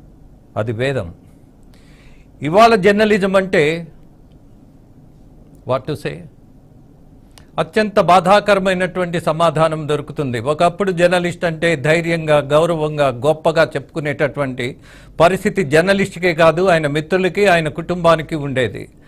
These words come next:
But ఇవాళ జర్నలిస్ట్ అని చెప్పుకోవాలి అని అంటే ఆ జర్నలిస్ట్కే భయం, వణుకు వస్తున్నాయి. కారణం జర్నలిజంలో జరుగుతున్నటువంటి ముసుగు, జర్నలిజం పేరుతో జరుగుతున్నటువంటి దోపిడీ,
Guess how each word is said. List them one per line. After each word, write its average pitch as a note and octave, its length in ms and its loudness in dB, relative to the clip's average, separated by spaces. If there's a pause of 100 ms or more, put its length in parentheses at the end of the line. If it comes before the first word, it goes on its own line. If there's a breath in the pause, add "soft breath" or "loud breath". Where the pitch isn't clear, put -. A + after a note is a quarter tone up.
(260 soft breath)
But D3 360 2
ఇవాళ F#3+ 280 4
జర్నలిస్ట్ F#3+ 540 2
అని F#3 120 0
చెప్పుకోవాలి F3+ 760 2
అని E3+ 120 0
అంటే F#3 340 -2
ఆ D#3+ 240 6
జర్నలిస్ట్కే F3 840 0
భయం, D3+ 520 -2 (200)
వణుకు D3+ 540 -4
వస్తున్నాయి. A2 500 -6 (600)
కారణం B2+ 400 -2 (960 soft breath)
జర్నలిజంలో G3+ 840 2
జరుగుతున్నటువంటి E3+ 960 -2
ముసుగు, D3 680 -4 (600 soft breath)
జర్నలిజం G3+ 760 4
పేరుతో G3 520 0
జరుగుతున్నటువంటి F3 1040 0
దోపిడీ, B2+ 720 -2